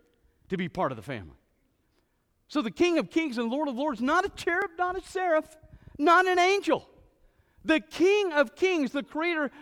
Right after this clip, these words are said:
the one that really runs the Supreme Court. He came, put his son on the cross, his blood was shed, and now because of him, I am adopted into his family as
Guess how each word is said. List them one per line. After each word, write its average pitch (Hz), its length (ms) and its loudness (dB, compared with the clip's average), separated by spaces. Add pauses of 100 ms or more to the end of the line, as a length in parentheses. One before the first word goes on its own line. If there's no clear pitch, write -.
(120)
the 226 80 2
one 302 220 4
that 285 140 2
really 359 380 2
runs 311 380 2
the 262 120 -6
Supreme 262 480 -4
Court. 214 540 0 (1400)
He 415 360 2
came, 185 500 -4 (800)
put 302 140 -2
his 269 140 0
son 294 240 0
on 302 80 -2
the 285 60 -6
cross, 214 520 -2 (260)
his 302 200 6
blood 269 280 2
was 311 120 -2
shed, 226 300 0 (200)
and 240 140 6
now 254 160 8
because 320 300 0
of 302 100 2
him, 302 280 4
I 294 260 4
am 294 260 0
adopted 285 1120 2 (320)
into 349 300 4
his 330 260 4
family 339 460 0
as 311 420 0